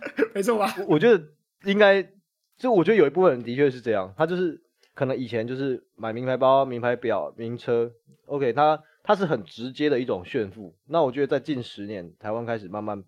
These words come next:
Speaker 2: 不那么喜欢直接的炫富，我们已经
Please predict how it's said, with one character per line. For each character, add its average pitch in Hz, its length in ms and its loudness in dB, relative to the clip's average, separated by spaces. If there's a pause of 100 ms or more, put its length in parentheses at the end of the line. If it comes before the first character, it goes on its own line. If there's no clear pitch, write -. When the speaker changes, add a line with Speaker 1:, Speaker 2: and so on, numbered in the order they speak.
(500)
Speaker 2:
不 139 120 -4
那 180 80 4
么 156 140 2
喜 - 180 -14
欢 113 200 -2
直 101 140 -16
接 107 120 -4
的 107 100 -4
炫 98 200 -8
富， 87 260 -20 (800)
我 120 80 -18
们 123 80 -6
已 120 40 -10
经 156 160 -6